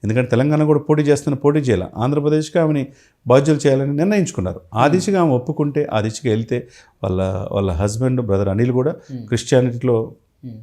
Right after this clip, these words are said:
Speaker 1: ఆయన
Speaker 2: అంటే
Speaker 1: కూడా
Speaker 2: క్రిస్టియన్ ఓటు బ్యాంక్ మొత్తం వైసీపీకి.
Speaker 1: మొత్తం కాదు, మొత్తం పోకపోవచ్చు కానీ
Speaker 2: అంటే డివైడ్ అవుతుంది.
Speaker 1: డివైడ్ అవుతుంది.
Speaker 2: వైసీపీకి,
Speaker 1: ఆ.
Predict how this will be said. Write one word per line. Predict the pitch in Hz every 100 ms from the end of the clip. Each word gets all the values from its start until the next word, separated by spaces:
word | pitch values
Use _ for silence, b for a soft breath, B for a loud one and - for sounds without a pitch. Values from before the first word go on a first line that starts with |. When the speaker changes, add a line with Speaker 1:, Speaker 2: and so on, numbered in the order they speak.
| -
Speaker 1:
ఆయన | 117 127
Speaker 2:
అంటే | 135
Speaker 1:
కూడా | 131
Speaker 2:
క్రిస్టియన్ | 113 226 214
ఓటు | 190 190
బ్యాంక్ | 196 196 170
మొత్తం | 151 123 143 151 170
వైసీపీకి. | 120 110 _ _ - 139 120
Speaker 1:
మొత్తం | 190 165 226
కాదు, | 120 -
మొత్తం | 98 117 196
పోకపోవచ్చు | 190 156 143 143 135 -
కానీ | 104 147
Speaker 2:
అంటే | 269 175
డివైడ్ | 240 190
అవుతుంది. | - -
Speaker 1:
డివైడ్ | 156 202 123
అవుతుంది. | 98 - 165
Speaker 2:
వైసీపీకి, | 208 190 185
Speaker 1:
ఆ. | 117